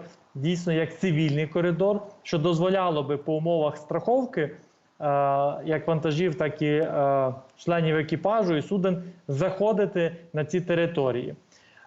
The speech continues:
Е, надіємося, що в кінцевому результаті, е, за допомогою підтримки оон, Туреччини та інших міжнародних партнерів все-таки провокацій жодних не буде, і, е, можливість експортувати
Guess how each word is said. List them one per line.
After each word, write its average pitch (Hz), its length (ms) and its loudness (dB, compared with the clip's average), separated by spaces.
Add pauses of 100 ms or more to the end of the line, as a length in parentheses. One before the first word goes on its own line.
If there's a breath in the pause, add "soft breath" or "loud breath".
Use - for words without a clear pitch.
(140)
Е, 131 220 -4
надіємося, 175 920 0
що 156 340 -2
в 156 100 -6
кінцевому 190 540 0
результаті, 175 680 0
е, 143 120 0 (340 loud breath)
за 147 360 0
допомогою 175 480 2
підтримки 170 760 -2
оон, 165 320 0
Туреччини 156 580 0
та 151 180 0
інших 160 600 -2
міжнародних 143 580 0
партнерів 156 600 0 (260 loud breath)
все-таки 165 380 -2 (120)
провокацій 185 720 0
жодних 151 420 -2
не 165 100 0
буде, 208 500 0 (320 loud breath)
і, 175 200 2
е, 151 500 2
можливість 175 920 0
експортувати 160 840 -2